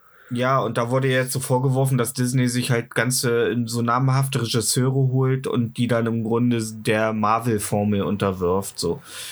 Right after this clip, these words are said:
Und, ähm, The Eternals geht ja zweieinhalb Stunden. Ähm, bei, ich glaub, acht Charakteren ist das aber auch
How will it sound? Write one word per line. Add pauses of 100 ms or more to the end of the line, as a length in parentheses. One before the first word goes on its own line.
(100)
Und,
ähm,
The
Eternals
geht
ja
zweieinhalb
Stunden. (800)
Ähm, (240)
bei,
ich
glaub,
acht
Charakteren
ist
das
aber
auch